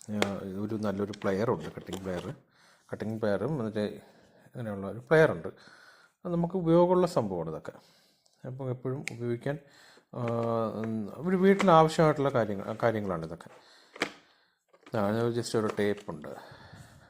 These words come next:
ഒരു മെഷർമെന്റ് ടേപ്പ്. ദാ, കണ്ടോ, അളക്കാൻ വേണ്ടിയുള്ള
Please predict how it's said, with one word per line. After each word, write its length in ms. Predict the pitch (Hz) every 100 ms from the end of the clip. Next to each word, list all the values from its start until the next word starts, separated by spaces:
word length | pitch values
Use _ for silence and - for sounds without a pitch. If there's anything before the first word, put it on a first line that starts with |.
| -
ഒരു 240 | 110 104 - 127
മെഷർമെന്റ് 460 | - 110 101 90 - - _ - -
ടേപ്പ്. 200 | - - - _ _ _ - _ - _ - _ -
ദാ, 60 | 95 - - _ _ _ _ _ -
കണ്ടോ, 180 | - - - _ _ _ _ _ - _ - _ _ _ _ _ - - _ _ _ _ _ _ -
അളക്കാൻ 360 | 107 101 95 95
വേണ്ടിയുള്ള 320 | 90 87 85